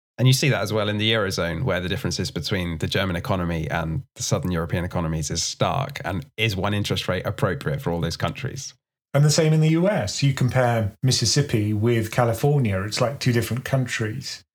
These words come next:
Speaker 2: So I think that's the problem. Whereas with taxes, you can actually massage it in a much more nuanced fashion, in a much more granular fashion. But as you say, that's politics. Fiscal policy is politics. I think the two have to work hand in hand.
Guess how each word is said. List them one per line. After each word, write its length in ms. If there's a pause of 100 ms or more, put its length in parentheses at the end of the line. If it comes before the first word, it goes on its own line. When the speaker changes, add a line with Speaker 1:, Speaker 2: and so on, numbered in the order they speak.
(200)
Speaker 2:
So 120
I 40
think 220
that's 320
the 100
problem. 600 (340)
Whereas 300
with 140
taxes, 580
you 80
can 720
actually 760
massage 500
it 100 (140)
in 80
a 60
much 180
more 140
nuanced 480
fashion, 720
in 80
a 40
much 220
more 100
granular 460
fashion. 400
But 140
as 180
you 80
say, 260
that's 220
politics. 640
Fiscal 360
policy 680
is 220
politics. 760 (280)
I 80
think 180
the 80
two 220
have 180
to 80
work 220
hand 200
in 120
hand. 460